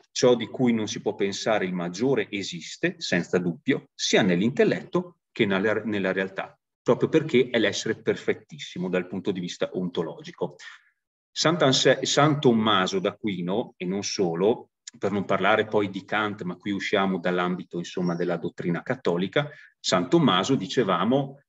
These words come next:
tratta questa argomentazione come un sofisma, un sofisma, cioè un, un ragionamento sbagliato, un ragionamento viziato nel suo fondo, perché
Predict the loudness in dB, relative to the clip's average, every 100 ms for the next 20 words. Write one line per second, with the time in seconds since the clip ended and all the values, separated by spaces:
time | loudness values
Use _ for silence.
0 | _ _ _ 2 2 2 2 2 4 2
1 | 2 2 2 0 2 2 2 0 0 0
2 | 0 -4 -6 -6 -6 -8 -4 0 0 0
3 | -6 -14 _ _ -8 -6 -2 0 0 0
4 | -4 0 2 4 2 0 -4 -12 _ _
5 | 4 6 4 4 2 2 2 0 4 6
6 | 6 4 2 -2 -4 -10 -12 -8 -2 2
7 | 4 2 -2 -16 _ -10 -4 -2 0 0
8 | 0 0 2 2 0 -8 -20 _ _ _
9 | -6 -6 0 4 4 4 2 2 -2 2
10 | 2 2 0 -6 _ -4 2 0 0 -12